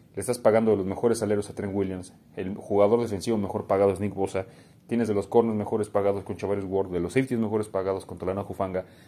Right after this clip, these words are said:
de los tackles defensivos mejores pagados con Javon Hargrave, de las alas cerradas mejores pagadas con George Kittle,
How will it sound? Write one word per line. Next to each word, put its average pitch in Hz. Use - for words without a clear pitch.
de 95
los 92
tackles 139
defensivos 110
mejores 104
pagados 98
con 92
Javon 98
Hargrave, 101
de 101
las 101
alas 156
cerradas 131
mejores 123
pagadas 113
con 107
George 110
Kittle, 120